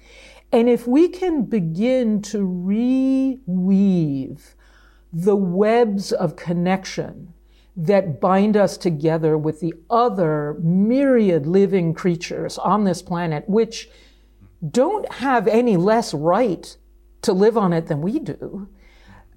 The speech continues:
that, I think, is part of the mindset shift that you're talking about. And I think a second part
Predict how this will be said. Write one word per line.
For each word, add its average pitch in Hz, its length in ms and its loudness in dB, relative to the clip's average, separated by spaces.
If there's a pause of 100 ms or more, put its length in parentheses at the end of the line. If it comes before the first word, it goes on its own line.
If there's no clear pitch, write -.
that, 240 600 0
I 226 120 0
think, 214 260 -2
is 196 120 -2
part 202 440 0
of 175 260 -2
the 170 120 0
mindset 165 600 -2 (220)
shift - 500 -2
that 165 120 0
you're 151 100 -4
talking 170 380 -8
about. 160 320 -2
And 190 100 -2
I 202 60 -2
think 320 220 -8
a 269 60 0
second 349 640 -4
part 147 460 -2